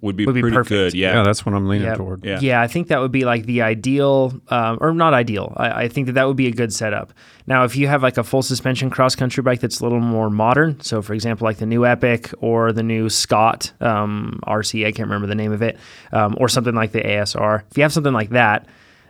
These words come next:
Speaker 2: then I feel like you can probably bump up the next bike into a little bit more
Speaker 1: Yeah.
Speaker 2: leg,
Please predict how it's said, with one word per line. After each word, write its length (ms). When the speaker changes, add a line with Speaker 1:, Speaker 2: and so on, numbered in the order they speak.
Speaker 2:
then 360
I 120
feel 220
like 180
you 80
can 160
probably 500
bump 400
up 200
the 80
next 220
bike 280
into 280
a 20
little 260
bit 260
more 240
Speaker 1:
Yeah. 80
Speaker 2:
leg, 360